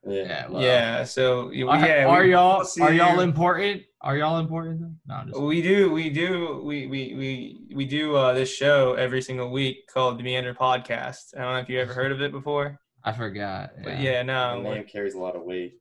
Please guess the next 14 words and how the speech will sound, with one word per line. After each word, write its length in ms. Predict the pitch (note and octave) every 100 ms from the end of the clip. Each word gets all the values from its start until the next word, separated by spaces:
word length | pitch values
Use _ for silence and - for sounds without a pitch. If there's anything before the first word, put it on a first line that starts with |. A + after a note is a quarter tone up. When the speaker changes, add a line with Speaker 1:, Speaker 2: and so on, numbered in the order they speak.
| -
Speaker 3:
That's 80 | B2+
what 60 |
I'm 60 | B2
saying. 280 | - B2+ B2
We're 100 | B2
kinda 200 | D3+ C#3+
celebrities 580 | C3+ C3 C3 B2 B2 A#2
here. 280 | B2 B2 B2 _ _ _ _ _ _ _ _ _ _ C#3 - -
<laughs> 340 | F3 C#3 F3+ - G#3 G3+ G3 F3 F3 - _ _ _ _ _ -
Yeah, 240 | C3+ C3
man. 420 | B2+ B2+ B2 B2+ _ _ _ _ -
Oh, 640 | C#3 D3 D3 D3 C#3 C3 -
shoot. 580 | - - D3+ D3 C3+ - _ _ _ _ _ _ _ _ _ _ _ _ _ _ _ _ _ -
Lots. 720 | C3+ C3 G#2 A2+ - - -